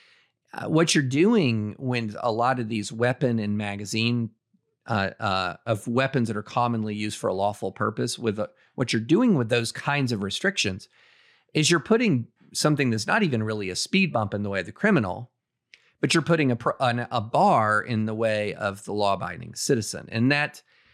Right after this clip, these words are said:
that's where you sort of have a fundamental underlying problem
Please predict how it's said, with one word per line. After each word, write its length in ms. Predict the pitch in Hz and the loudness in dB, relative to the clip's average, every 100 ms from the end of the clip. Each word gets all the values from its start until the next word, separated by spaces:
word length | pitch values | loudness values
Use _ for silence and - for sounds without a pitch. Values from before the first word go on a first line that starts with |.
| _ - | _ -2
that's 280 | 139 160 170 | 0 2 2
where 100 | 156 | 2
you 120 | 123 | 2
sort 180 | - 120 | 0 -4
of 80 | 98 | -4
have 240 | 117 110 | -2 -2
a 60 | 107 | -6
fundamental 640 | - 131 123 113 104 101 | -4 0 0 0 -2 -6
underlying 640 | 113 110 107 101 101 95 80 | -4 -4 -4 -8 -8 -10 -8
problem 760 | - 110 123 117 107 95 | -2 0 0 0 -4 -6